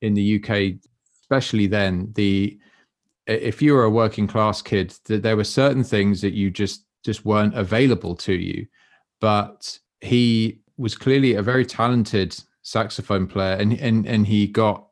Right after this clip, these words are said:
a lot of work in big bands and things like that in the, uh,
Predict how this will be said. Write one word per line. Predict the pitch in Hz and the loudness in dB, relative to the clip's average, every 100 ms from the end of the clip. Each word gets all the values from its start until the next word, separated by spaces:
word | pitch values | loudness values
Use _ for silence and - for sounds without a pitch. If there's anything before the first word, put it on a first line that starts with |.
| - | -4
a | 107 | 0
lot | 127 | 2
of | 120 | 2
work | 107 104 101 - - - _ _ _ _ _ | 2 2 0 -4 -14 -20 _ _ _ _ _
in | - 101 98 | -2 0 2
big | 92 117 117 117 | 0 0 0 0
bands | 110 110 107 104 101 | 0 2 2 2 2
and | 98 | -2
things | 113 104 104 | 0 -2 0
like | 104 | -2
that | 107 107 107 131 | -2 -2 -2 -2
in | 107 101 | 0 2
the, | 101 98 - - | 0 -2 -6 -8
uh, | 110 98 95 | -4 -2 -2